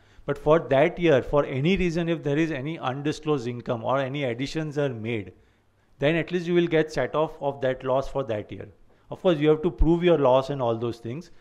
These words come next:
but at least you will get the benefit. So if there is a loss for any year, claim it in the return of income. You may not get carry forward.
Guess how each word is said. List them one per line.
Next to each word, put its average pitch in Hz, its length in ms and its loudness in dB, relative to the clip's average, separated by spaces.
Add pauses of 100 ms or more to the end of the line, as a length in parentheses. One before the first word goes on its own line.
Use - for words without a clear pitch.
(200)
but 185 220 2
at 143 180 -6
least 175 140 -4
you 190 60 0
will 185 100 0
get 156 260 4
the 165 80 4
benefit. 117 560 -4 (420)
So - 120 -6
if 143 100 -2
there 131 160 0
is 175 140 2
a 190 100 4
loss 160 320 4
for 180 200 2
any 156 260 -4
year, 170 240 -2 (440)
claim 180 280 2
it 180 100 -2
in 160 140 -2
the 151 120 2
return 127 300 -4
of 123 140 -6
income. 135 400 -8
You 143 60 -4
may 156 100 -4
not 151 260 0
get 165 240 -4
carry 123 240 -2
forward. - 400 -10